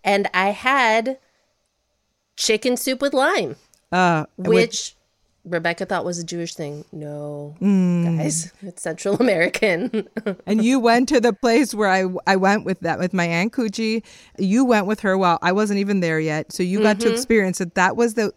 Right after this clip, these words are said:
Speaker 2: sitting on those chairs where there's, like, the hair cutting salon in the market, which you cannot, I can't get enough of. Love so much.
Speaker 1: Perfection.
Speaker 2: Fruit stands, food stands,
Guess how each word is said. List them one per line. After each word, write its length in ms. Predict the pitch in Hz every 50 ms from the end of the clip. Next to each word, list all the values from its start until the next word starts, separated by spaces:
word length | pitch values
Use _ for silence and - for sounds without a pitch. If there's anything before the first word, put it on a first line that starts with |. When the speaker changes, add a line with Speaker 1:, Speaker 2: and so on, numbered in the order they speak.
| 175
Speaker 2:
sitting 300 | - - - 202 220 233
on 140 | 226 226 233
those 200 | 233 233 240 -
chairs 440 | - - - 202 185 175 180 180 180
where 120 | 175 170
there's, 240 | 165 165 165 160 -
like, 180 | 165 160 160 -
the 280 | - 165 160 160 165 - - - - - - - - - _ _ - -
hair 280 | 165 165 196 190 190 190
cutting 320 | - - 214 190 185 180
salon 540 | 175 - 185 175 170 165 165 165 160 165 165
in 240 | - 165 170 175 180
the 80 | 196
market, 580 | 202 185 175 165 160 156 - 175 160 160 160 160
which 200 | - 165 160 -
you 80 | - 170
cannot, 560 | - - 202 190 175 175 170 160 160 160 - -
I 80 | - 180
can't 360 | - - - 185 175 170 175
get 140 | - 185 185
enough 320 | 180 151 143 139 147 -
of. 200 | 143 139 143 147
Love 260 | 160 160 156 156 160 -
so 260 | - - 180 170 185
much. 320 | 185 147 139 156 170 160
Speaker 1:
Perfection. 420 | - 131 143 - - - 135 123 135 -
Speaker 2:
Fruit 440 | - 226 226 226 220 220 220 - -
stands, 720 | - - 220 196 190 190 185 185 185 180 180 185 185 -
food 380 | - - 226 220 214 214 208 185
stands, 800 | - - - 208 190 180 180 175 170 165 165 170 170 160 - -